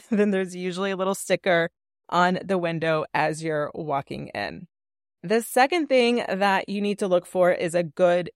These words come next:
interest rate. I've had multiple clients close the bank that they're at and then move to another bank because their interest rates were total crap. And I have been known to poo-poo on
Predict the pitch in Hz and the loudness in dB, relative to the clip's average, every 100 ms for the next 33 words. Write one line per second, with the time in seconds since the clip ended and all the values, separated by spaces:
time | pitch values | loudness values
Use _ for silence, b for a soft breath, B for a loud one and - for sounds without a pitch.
0 | _ 175 175 175 143 - 101 - - - | _ -4 -2 -2 -4 -6 -8 -8 -12 -20
1 | _ _ - 202 214 226 214 208 202 202 | _ _ 4 4 6 2 4 2 4 2
2 | 226 208 208 - 180 175 170 - - 175 | 2 0 0 0 -2 -2 -4 -8 -4 0
3 | 180 202 220 190 175 175 - 156 - 151 | 2 2 0 0 -2 -4 -6 -8 -4 -4
4 | - 151 185 285 180 185 185 180 175 175 | -2 -2 0 -2 -2 -2 -2 -2 0 0
5 | 180 - 175 170 160 156 156 147 151 147 | -2 -6 -4 -2 -2 0 -2 -4 -4 -4
6 | 175 - 170 170 165 175 170 - 165 185 | -6 -12 -10 -4 -4 -2 -2 -2 -6 -6
7 | - 175 - 180 - 156 151 156 - 127 | -4 -4 -4 -8 -4 -2 -2 -2 -4 -4
8 | - _ _ _ - 170 160 175 175 170 | -8 _ _ _ -2 2 4 2 2 0
9 | 175 170 175 170 175 - 180 160 - 180 | 0 0 0 -2 -4 -6 -4 -4 -4 -6
10 | 170 185 180 147 160 165 | -6 -6 -4 -2 -2 -2